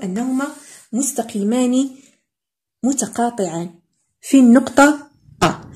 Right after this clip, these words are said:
الآن سوف نمر إلى الحالة الثالثة بالنسبة لل M و L، فنلاحظ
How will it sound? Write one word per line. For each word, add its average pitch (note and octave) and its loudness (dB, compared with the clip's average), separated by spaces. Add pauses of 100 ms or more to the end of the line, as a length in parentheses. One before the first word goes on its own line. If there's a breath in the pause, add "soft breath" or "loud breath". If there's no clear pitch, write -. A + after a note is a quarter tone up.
(260 loud breath)
الآن F4+ 6
سوف D#4+ 4
نمر C4 8
إلى G#3 4
الحالة G#3 4 (280)
الثالثة C#4+ 6 (680 soft breath)
بالنسبة A3 4
لل G#3+ 2 (220)
M F3 -2 (580)
و E3 -6
L، C4+ 6 (340 loud breath)
فنلاحظ D4+ 6